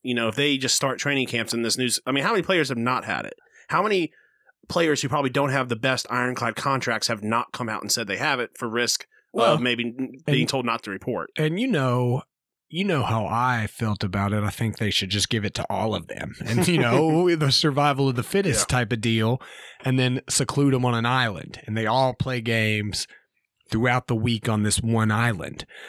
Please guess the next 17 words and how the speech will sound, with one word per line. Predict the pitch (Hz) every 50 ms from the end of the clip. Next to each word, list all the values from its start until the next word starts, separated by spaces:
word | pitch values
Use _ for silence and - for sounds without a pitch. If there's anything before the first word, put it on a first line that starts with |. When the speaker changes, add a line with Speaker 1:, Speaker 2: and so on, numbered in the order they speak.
| - - - _ _
Speaker 2:
Uh, | - 135 123 120 117
but | 113 - 254 302 147 127 - _ - - - _
some, | - - 143 135 131 135 - _
uh, | 135 131 127 123 123 120 117 117 120
some | 113 - 131 127 123 123 123 127
news | 135 147 151 147 147 143 143 131 - - -
to | - - 139 135 135 131 131 131
the | 123 127 123
news | 120 123 131 139 139 131 123 110
that | 127 131 120
you | 123 143 185
just | 196 185 135 113
brought | 120 123 113 110 107
up, | 107 107 107 -
the | 117
breaking | 110 113 117 113 104 - 107 104 101
news. | 98 98 95 95 98 95